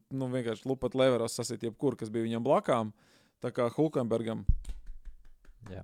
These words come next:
Speaker 1: no manis, jā, tā kā tā. Nu, un vairāk man arī nav ko izcelt. Pārējās komandas, nu, jā, nu, tā, kā ir, tā ir.
Speaker 2: Ā, jā, par Haas es, ā, īsti nerunāšu, mums tas pirms Zandvorts jau viņu apstiprināja, tā kā tur, um, izrunājām, bet, ā, par, ā, Alpīnu pavisam īsi. Alpīna,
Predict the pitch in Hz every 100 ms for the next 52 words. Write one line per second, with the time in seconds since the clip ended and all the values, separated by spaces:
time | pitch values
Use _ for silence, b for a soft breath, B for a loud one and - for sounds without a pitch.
0 | 92 120 120 139 165 196 - 131 160 -
1 | 160 160 165 170 123 190 190 220 233 190
2 | 196 196 196 185 190 - 131 120 156 170
3 | 143 160 160 131 - 151 147 _ 131 131
4 | 87 - 117 - 139 - 135 143 143 120
5 | 117 - _ _ B B B B B B
6 | B 131 127 131 151 196 170 165 156 180
7 | 185 139 - 139 131 143 156 175 123 104
8 | 120 113 127 - 123 110 117 139 107 92
9 | - 101 120 143 - - 95 90 98 98
10 | - 101 95 98 95 - 123 107 98 95
11 | 95 95 110 - 113 107 - 120 117 117
12 | 113 110 107 107 139 190 190 135 143 147
13 | 143 147 135 - 143 - 135 113 110